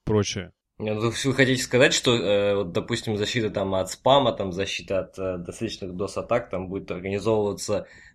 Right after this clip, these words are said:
Speaker 2: на операторском уровне, то есть на уровне там магистральных провайдеров?
Speaker 1: Ну, на самом деле это сейчас уже как, э, дополнительный сервис некоторые организуют.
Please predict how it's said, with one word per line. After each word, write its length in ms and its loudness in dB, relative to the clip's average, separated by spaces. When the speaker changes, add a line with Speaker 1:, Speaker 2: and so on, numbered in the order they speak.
Speaker 2:
на 140 0
операторском 760 2
уровне, 380 4
то 120 -8
есть 180 -8
на 80 -6
уровне 380 -2
там 160 -6
магистральных 640 -2
провайдеров? 680 2
Speaker 1:
Ну, 100 -6
на 100 0
самом 240 4
деле 260 8
это 460 4
сейчас 420 6
уже 140 4
как, 260 -2
э, 420 -8
дополнительный 640 0
сервис 420 4
некоторые 440 -2
организуют. 680 -4